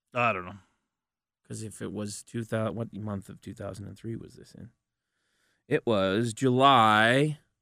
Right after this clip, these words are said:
Speaker 2: So, yeah, he wasn't buried yet. I don't think. Anyways, uh, Mister McMahon defeated Zach Allen in a singles match, fourteen oh two.
Speaker 1: This is when Zach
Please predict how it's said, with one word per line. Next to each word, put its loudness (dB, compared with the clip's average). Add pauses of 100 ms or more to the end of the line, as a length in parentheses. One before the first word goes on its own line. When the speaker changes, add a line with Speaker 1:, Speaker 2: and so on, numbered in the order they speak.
(120)
Speaker 2:
So, -14
yeah, 0 (120)
he -6
wasn't -4
buried 0
yet. -10 (1300)
I -16
don't -12
think. -16 (1080)
Anyways, -10 (320)
uh, 6
Mister 2
McMahon 4
defeated 0
Zach 6
Allen 4
in 2
a 0
singles -6
match, -2
fourteen -4
oh -4
two. -4
Speaker 1:
This -18
is -18
when -2
Zach -2